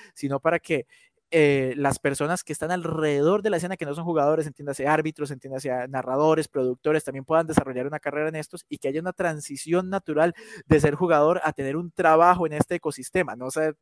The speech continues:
ser un jugador y salir y ya no tener nada que hacer y tenés, tenés que ver qué ponerte a hacer con tu vida. Es importante para nosotros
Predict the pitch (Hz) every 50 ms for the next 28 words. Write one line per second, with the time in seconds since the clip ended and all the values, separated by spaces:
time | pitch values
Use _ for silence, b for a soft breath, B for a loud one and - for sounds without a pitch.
0 | _ _ - 180 170 180 180 185 190 185 180 160 156 160 196 214 190 - 156 131
1 | 151 180 220 208 151 147 143 160 165 - 175 165 165 170 170 170 170 - 165 156
2 | 170 185 202 185 143 127 B 202 208 190 165 B _ - 139 131 139 143 131 _
3 | - 139 135 139 _ - 135 139 - - 160 160 160 156 _ 175 160 - 165 160
4 | 156 - - 156 165 160 _ 170 156 _ 139 143 156 147 120 127 127 156 175 170
5 | 185 165 - 175 170 170 175 _ 185 170 151 135 127 147 151 160 _ 180 170